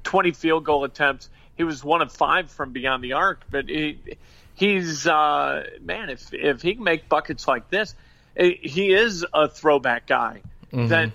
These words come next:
Speaker 1: it, it's not, he makes the Pacers really, really hard to guard because you've gotta guard them all the way out to twenty-five feet, right? It's not just threes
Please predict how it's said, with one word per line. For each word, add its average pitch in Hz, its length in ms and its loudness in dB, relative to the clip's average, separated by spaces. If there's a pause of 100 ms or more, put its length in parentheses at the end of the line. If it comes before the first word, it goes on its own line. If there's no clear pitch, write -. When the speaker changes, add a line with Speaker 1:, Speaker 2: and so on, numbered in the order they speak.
Speaker 1:
it, 175 260 -4
it's 175 260 -6
not, 214 300 2 (100)
he 190 260 -8
makes 151 420 -4
the 143 100 -6
Pacers 180 600 -6
really, 233 280 4
really 151 280 4
hard 127 240 2
to 123 60 -8
guard 170 460 0 (380)
because 165 360 -4
you've 220 200 -4
gotta 196 240 2
guard 165 380 2
them 156 200 -2 (100)
all 226 320 2
the 190 120 0
way 170 300 2
out 156 360 0 (540)
to 160 120 -2
twenty-five 135 640 -2
feet, 123 260 -6 (400)
right? 156 380 0
It's 175 240 -6
not 214 240 0
just - 340 -4
threes 175 460 -4